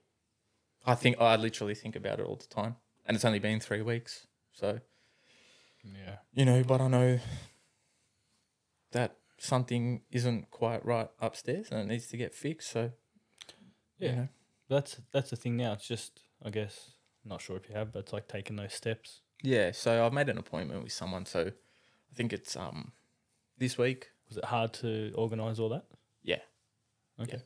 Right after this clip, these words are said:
Speaker 1: Yeah, yeah. So, 'cause then it's like, it's real.
Speaker 2: Mm.
Speaker 1: I've, I've
Speaker 2: No, I mean, like, literally hard. Like,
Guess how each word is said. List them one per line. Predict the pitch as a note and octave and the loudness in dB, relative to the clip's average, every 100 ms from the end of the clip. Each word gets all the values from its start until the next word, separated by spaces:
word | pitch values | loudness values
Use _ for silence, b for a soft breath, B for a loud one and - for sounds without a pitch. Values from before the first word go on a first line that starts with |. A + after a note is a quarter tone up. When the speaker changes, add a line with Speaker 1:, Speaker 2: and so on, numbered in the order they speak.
| _ | _
Speaker 1:
Yeah, | - - | -10 -10
yeah. | - _ _ | -10 _ _
So, | - A2 G#2 F#2+ - _ _ | -4 0 0 -2 -12 _ _
'cause | - A#2+ | 2 4
then | A#2 | 4
it's | G#2+ - | 2 -2
like, | G#2 - _ _ _ _ _ _ _ _ _ - | -6 -6 _ _ _ _ _ _ _ _ _ -16
it's | G#2 - | -10 -6
real. | F#2+ F2+ _ _ _ _ _ _ _ _ _ - | -6 -6 _ _ _ _ _ _ _ _ _ -4
Speaker 2:
Mm. | A#2+ | 2
Speaker 1:
I've, | G#2+ G#2+ A2+ - | 4 4 0 2
I've | A2 G#2+ A2 C3+ | 2 0 -2 4
Speaker 2:
No, | C3 | 6
I | |
mean, | B2 A#2 | 6 4
like, | G#2+ - | 2 0
literally | A2+ - G#2+ | -4 -4 -4
hard. | - G2 G2 | -4 -4 -4
Like, | G2+ | -8